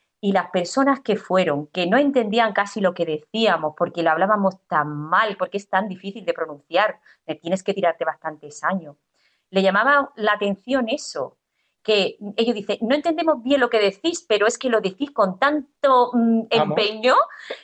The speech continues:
Speaker 1: que tiene que ser una cosa muy importante", ¿no? Y se quedaban, y se quedaban,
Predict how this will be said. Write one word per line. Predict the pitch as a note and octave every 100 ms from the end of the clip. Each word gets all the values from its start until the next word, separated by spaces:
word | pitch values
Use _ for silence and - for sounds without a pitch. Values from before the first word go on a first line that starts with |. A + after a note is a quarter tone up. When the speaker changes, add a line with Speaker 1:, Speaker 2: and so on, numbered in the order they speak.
| - G#3
Speaker 1:
que | A3+
tiene | B3 E4+
que |
ser | G4
una | F4+
cosa | C#4+ C4+
muy | B3
importante", | G#3+ A3 G3+ A#3+ F#4 A4 G#4+ G#3+
¿no? | A3+ E4+
Y | A#3
se | - G3+
quedaban, | D3+ D#3+ E3 D#3+ E3 G3+
y |
se | - E3+
quedaban, | D3+ D3 F#3 F3+ F3+